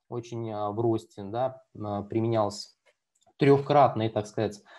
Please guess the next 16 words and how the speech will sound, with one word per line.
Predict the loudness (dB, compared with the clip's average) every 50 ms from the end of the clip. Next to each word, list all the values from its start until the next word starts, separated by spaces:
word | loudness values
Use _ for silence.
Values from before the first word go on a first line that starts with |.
| -20 -20 -20 -20 -20 -20 -18 _ -2
а, | 0 2 2 0
три, | 0 0 0 0 0
в | -2 -6 -4
три | -2 0 0
приёма | 0 0 0 0 2 4 4 4 4 2
удаляли | 2 2 2 2 2 2 2 2 2 2 0 0 -2 -4 -6
ботву, | -2 0 0 0 0 -2 -6 -6 -4 -2
да, | 2 2 2 2
первый | 2 0 0 0 0 0
раз | 0 0 0 0
зашли | -2 -6 -6 -4 -4 -4
механически, | -4 -4 -2 -2 -2 0 0 -2 -4 -4 -6 -10 -10 -8
и | -8 -6
потом | -4 -6 -4 -4 -4 -4 -4
двукратно | -4 -6 -6 -4 0 0 0 0 0 -4
применяли | -6 -6 -6 -4 -4 -2 0 0 0 0 -2 -4 -8